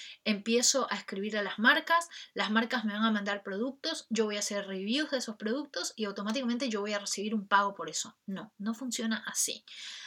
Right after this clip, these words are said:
A ver, existen muchas formas de monetizar un blog sin que necesariamente sea el número de visitas que tengas.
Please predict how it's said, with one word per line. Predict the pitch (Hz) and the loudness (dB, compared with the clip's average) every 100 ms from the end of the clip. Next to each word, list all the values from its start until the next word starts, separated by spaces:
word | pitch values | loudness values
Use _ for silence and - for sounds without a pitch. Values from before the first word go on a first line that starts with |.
| - - | -10 -4
A | 202 | 0
ver, | 202 180 - | 2 0 -4
existen | 196 - 226 - 262 240 226 | -10 -4 -4 -2 0 2 4
muchas | 254 294 285 302 294 | 2 0 0 0 0
formas | - 240 214 175 165 - - | 0 0 0 -4 -10 -10 -10
de | 190 190 | -6 -6
monetizar | 190 196 202 202 208 - 233 190 185 | -4 -2 -2 -2 0 0 2 0 -2
un | 180 | -6
blog | 185 208 254 - - | -4 -2 -2 -4 -6
sin | - 220 202 | -2 0 0
que | 208 | -2
necesariamente | 202 202 196 - 233 254 247 220 226 233 269 | -2 -2 0 0 0 -2 0 2 2 0 -2
sea | - 208 208 220 214 - | -2 -2 2 2 2 -4
el | 202 196 | -4 -4
número | 202 214 226 | -2 0 0
de | 196 | -2
visitas | 185 - 240 220 233 - | -4 -4 -4 -4 -6 -10
que | 190 | -10
tengas. | 170 170 - - - | -10 -10 -12 -12 -12